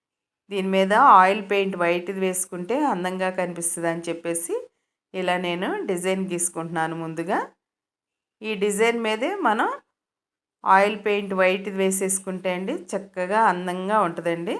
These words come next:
నాకు నచ్చిన డిజైన్లు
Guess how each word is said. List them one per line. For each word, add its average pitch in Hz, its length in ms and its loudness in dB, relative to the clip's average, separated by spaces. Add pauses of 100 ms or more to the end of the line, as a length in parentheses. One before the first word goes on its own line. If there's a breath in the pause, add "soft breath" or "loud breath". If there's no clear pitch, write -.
(1500)
నాకు 185 300 8
నచ్చిన 190 400 -2
డిజైన్లు 190 600 -2